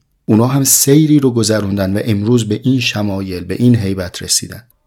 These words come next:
قرنها سپری شده که به یک هیبت ژنتیکی بگیم این گربه‌ای که امروز هست، یا به یک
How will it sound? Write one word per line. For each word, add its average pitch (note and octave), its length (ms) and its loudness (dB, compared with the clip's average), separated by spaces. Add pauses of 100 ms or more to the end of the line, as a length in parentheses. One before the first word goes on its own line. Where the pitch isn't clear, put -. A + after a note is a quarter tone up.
(140)
قرنها A2 600 2
سپری B2+ 460 -2
شده A2+ 360 -2
که A2+ 140 -2
به G#2+ 120 -2
یک C3+ 580 0
هیبت A2 580 0
ژنتیکی G#2+ 720 -2
بگیم C3+ 260 0
این C#3 140 4
گربه‌ای A#2 380 4
که A#2+ 140 -6
امروز F2+ 380 -10
هست، - 400 -12 (320)
یا G#2 240 2
به G#2 140 0
یک B2+ 280 0